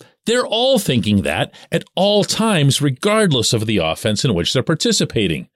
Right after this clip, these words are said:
But this, and having everyone essentially reiterate the exact same message, oh my,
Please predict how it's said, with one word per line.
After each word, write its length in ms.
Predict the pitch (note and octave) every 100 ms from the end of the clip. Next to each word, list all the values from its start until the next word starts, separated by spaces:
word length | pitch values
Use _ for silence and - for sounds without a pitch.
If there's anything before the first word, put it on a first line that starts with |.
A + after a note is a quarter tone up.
| _ _ _ _ _ _ _ _ -
But 140 | C#2 _ -
this, 600 | C#4+ A#3+ - - - - _ _ _ _ _ _ _ -
and 240 | D3+ C3 A#2+
having 480 | F#3 A#3+ A#3+ F3 D#3+ _
everyone 1200 | - D4 E4+ D4+ B3 G#3 F3+ C#3+ C3 G#2+ D#2+ C#2 - _ _ _ _ _
essentially 880 | D3 C3+ - A#3+ C4+ - F#3 C#3+ A#2+ - -
reiterate 960 | G#2 A2+ C3+ F3 G3 C#4 A#3+ D#3 B2 F#2+ - -
the 420 | A2+ C#3+ A#3+ A3+
exact 920 | D#3 C3+ G2 G2+ C#3 G3+ B3 - - _ _
same 760 | - - - A3 B3 B3 A3+ D#3+ - -
message, 880 | F2+ G2+ C3+ G#3 - C#4+ B3 - - _ - - _ _ -
oh 320 | C#4 C#4+ A#3+
my, 840 | F3 D3+ E3 B3+ A3+ E3+ C#3+ G2